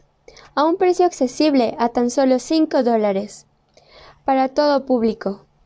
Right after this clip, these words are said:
Hola, somos los creadores de la marca Ran,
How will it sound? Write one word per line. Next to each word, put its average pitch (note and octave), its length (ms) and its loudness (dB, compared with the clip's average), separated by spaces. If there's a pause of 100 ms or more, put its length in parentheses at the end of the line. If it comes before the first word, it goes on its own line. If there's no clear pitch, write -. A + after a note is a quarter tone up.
(2250)
Hola, C4+ 400 0 (300)
somos E4 340 0
los D4+ 180 0
creadores A#3+ 640 -2 (100)
de B3+ 160 -2
la B3 120 0
marca B3+ 320 -2
Ran, A3+ 340 0